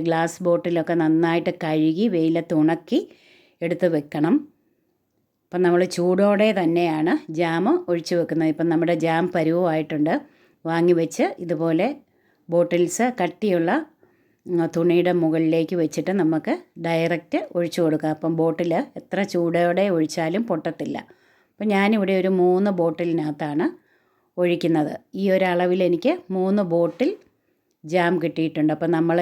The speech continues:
യാതൊരു കെമിക്കൽസും ഒന്നും ചേർക്കാതെ വീട്ടിൽ തന്നെയുള്ള ചേരുവകൾ വെച്ച് സ്വാദിഷ്ടമായ ജാം. ഇത് എല്ലാവർക്കും ഒരുപോലെ ഇഷ്ടപ്പെടും. കുട്ടികൾക്കൊക്കെ നാല് മണി കാപ്പിക്ക് ഇതുപോലെ ജാം തയ്യാറാക്കി വെക്കുവാണെങ്കിൽ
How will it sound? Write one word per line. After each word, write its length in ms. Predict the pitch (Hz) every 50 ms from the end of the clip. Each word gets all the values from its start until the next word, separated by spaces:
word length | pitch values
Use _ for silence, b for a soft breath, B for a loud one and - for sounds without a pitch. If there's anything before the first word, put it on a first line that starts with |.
| 175 165 160
യാതൊരു 520 | 160 160 160 170 175 185 180 196 190 202 190 -
കെമിക്കൽസും 680 | 190 165 170 170 160 - 180 180 180 175 - - 196 180 170
ഒന്നും 340 | 165 165 170 180 185 190 196
ചേർക്കാതെ 600 | 190 - 170 156 156 160 - 170 165 165 160 175 180
വീട്ടിൽ 380 | 180 170 165 160 160 170 175 175 - 185
തന്നെയുള്ള 480 | 180 185 185 190 202 196 175 160 160 170
ചേരുവകൾ 580 | 160 - 170 160 160 160 170 165 170 170 170 170
വെച്ച് 300 | 170 165 156 - - 208 294 - B B B B B B B B B B B -
സ്വാദിഷ്ടമായ 1000 | - - 190 175 165 170 175 185 185 - - 196 190 190 190 190 190 190 196 202 220 220
ജാം. 320 | 175 160 170 165 165 151 147 - -
ഇത് 180 | 165 156 170 180 202 - - 170
എല്ലാവർക്കും 680 | 165 165 165 170 180 190 208 202 185 180 175 - 208
ഒരുപോലെ 500 | 202 180 165 170 165 175 175 180 180 196 208
ഇഷ്ടപ്പെടും. 480 | 180 - - - 160 - 160 160 165 156
കുട്ടികൾക്കൊക്കെ 680 | 165 156 156 170 170 175 170 160 - 165 160 - 180
നാല് 280 | 202 190 165 160 160 165
മണി 160 | 170 160 170 160 -
കാപ്പിക്ക് 400 | 165 151 - 165 151 - 214 311 B B B B B B B B B B B -
ഇതുപോലെ 420 | 175 180 175 170 175 170 175 180 226
ജാം 300 | 285 214 170 170 165 170 180
തയ്യാറാക്കി 600 | 175 180 170 165 165 165 165 165 160 156 160 - 165
വെക്കുവാണെങ്കിൽ 680 | 165 160 160 - 170 165 160 156 156 151 151 170